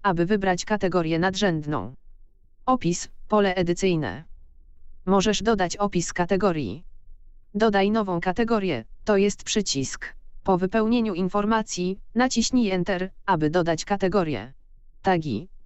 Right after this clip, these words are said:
Pierwszego. Menu tagi. Pod posty znajdziesz również tagi, co jest przyciskiem. Naciśnij Enter, aby go otworzyć. Drugiego. Tworzenie tagów. Nazwa, pole edycyjne.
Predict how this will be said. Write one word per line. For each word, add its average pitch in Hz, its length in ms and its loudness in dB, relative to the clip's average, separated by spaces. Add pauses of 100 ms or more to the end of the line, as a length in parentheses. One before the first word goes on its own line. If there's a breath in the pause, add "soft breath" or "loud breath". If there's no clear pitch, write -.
(120)
Pierwszego. 185 640 0 (500)
Menu 226 280 4
tagi. 180 420 -2 (200)
Pod 214 200 0
posty 220 360 2
znajdziesz 196 460 0
również 208 380 0
tagi, 175 440 0 (140)
co 226 160 2
jest 180 260 2
przyciskiem. 156 760 -2 (320)
Naciśnij 185 560 2
Enter, 165 400 0 (160)
aby 165 220 2
go 165 160 2
otworzyć. 156 720 -2 (480)
Drugiego. 208 580 0 (480)
Tworzenie 214 460 2
tagów. 165 520 -4 (320)
Nazwa, 180 500 2 (200)
pole 208 280 2
edycyjne. 170 680 0